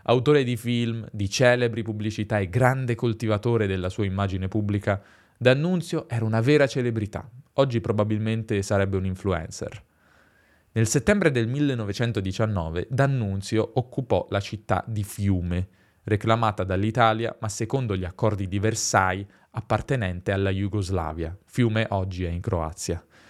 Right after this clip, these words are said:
Ci riuscì con l'ausilio di reparti dell'esercito italiano, che decisero di seguirlo in quell'avventura folle, ribellandosi agli ordini di Roma, che invece consigliavano la prudenza. In seguito a queste tensioni,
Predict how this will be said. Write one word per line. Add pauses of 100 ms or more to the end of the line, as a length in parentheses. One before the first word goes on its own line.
(260)
Ci
riuscì
con
l'ausilio
di
reparti
dell'esercito
italiano,
che
decisero
di
seguirlo (400)
in
quell'avventura
folle,
ribellandosi
agli
ordini
di
Roma, (240)
che
invece
consigliavano
la
prudenza. (640)
In
seguito
a
queste
tensioni,